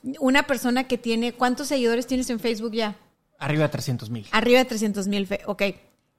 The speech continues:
Speaker 1: Para él, que tiene y que yo vi crecer su audiencia y la vi crecer a una velocidad bastante buena, te confiesa que fue difícil. Entonces, que no sea un impedimento para ti, si sí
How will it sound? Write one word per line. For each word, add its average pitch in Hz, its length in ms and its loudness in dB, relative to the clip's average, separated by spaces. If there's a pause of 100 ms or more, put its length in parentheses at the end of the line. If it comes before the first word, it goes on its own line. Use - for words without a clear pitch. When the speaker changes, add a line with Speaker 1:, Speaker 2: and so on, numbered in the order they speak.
(460)
Speaker 1:
Para 247 360 6
él, 320 300 6 (320)
que 240 140 4
tiene 240 640 2
y 233 160 -2
que 214 180 0
yo 233 240 4
vi 269 140 -2
crecer 277 340 -2
su 277 100 -4
audiencia 262 540 0
y 247 80 0
la 208 160 4
vi 196 160 -4
crecer 240 540 0
a 202 140 4
una 196 280 0
velocidad 220 640 0 (220)
bastante 226 500 0
buena, 262 380 2 (720)
te 269 140 2
confiesa 254 580 2
que 247 100 -2
fue 226 160 0
difícil. 202 500 -4
Entonces, 214 560 0 (1300)
que 285 120 8
no 277 200 6
sea 339 180 0
un 339 100 -2
impedimento 254 960 2
para 214 340 -2
ti, 220 280 -2
si 240 260 0
sí 320 300 0